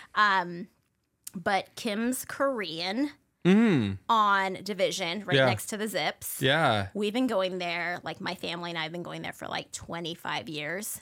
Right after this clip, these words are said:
Speaker 2: Really?
Speaker 1: Yeah, and
Speaker 2: Wow.
Speaker 1: they've been in that same spot, and it's, like, for me, it, it, it's nostalgic, but if you want, like, Korean food with the traditional, like, side dishes, it's called banchan.
Speaker 2: Mm-hmm.
Speaker 1: Um, so you can try a lot of different, like,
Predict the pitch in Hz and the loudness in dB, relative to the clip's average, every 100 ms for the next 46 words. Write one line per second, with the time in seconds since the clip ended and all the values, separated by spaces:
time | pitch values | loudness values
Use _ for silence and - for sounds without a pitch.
0 | _ 113 120 120 101 101 196 151 - - | _ 2 6 6 4 0 -4 -4 -4 2
1 | 117 113 180 180 175 - - 175 185 - | 4 4 2 -2 -6 -8 -10 -8 -8 -2
2 | 185 170 156 - _ _ _ - 185 175 | 0 0 -2 -10 _ _ _ -8 -4 -4
3 | 160 - 175 160 139 - _ _ _ _ | -6 -6 -2 -2 -4 -10 _ _ _ _
4 | _ _ - 226 214 190 190 190 220 - | _ _ -2 0 0 -4 -4 -4 -6 -4
5 | 220 - - - - 208 - 190 190 233 | -6 -6 -10 -8 -6 -6 -4 -4 -2 -4
6 | 247 - - - - 151 175 175 156 - | -6 -10 -20 -20 -12 -2 0 0 -4 -6
7 | 190 196 175 170 170 170 156 - - 160 | -8 -6 -6 -4 -4 -4 -6 -8 -4 -6
8 | - - 185 180 175 - 160 160 170 165 | -8 -10 -8 -6 -8 -8 -10 -8 -10 -10
9 | - - 160 160 156 143 - - 185 165 | -14 -10 -8 -8 -10 -10 -12 -10 -8 -6
10 | - 196 185 170 151 - - 160 160 156 | -6 -8 -10 -8 -8 -8 -8 -6 -6 -8
11 | - 165 165 - - - - 170 170 143 | -8 -8 -12 -16 -20 -16 -8 -8 -8 -10
12 | 135 - 190 185 175 214 147 131 127 175 | -8 -8 -6 -6 -6 -2 2 2 4 2
13 | 165 160 - 185 175 170 160 - 160 170 | 0 -4 -8 -6 -6 -6 -8 -6 -6 -6
14 | 170 185 165 160 151 - 165 160 160 156 | -6 -8 -8 -10 -12 -10 -10 -10 -10 -10
15 | 147 - | -12 -12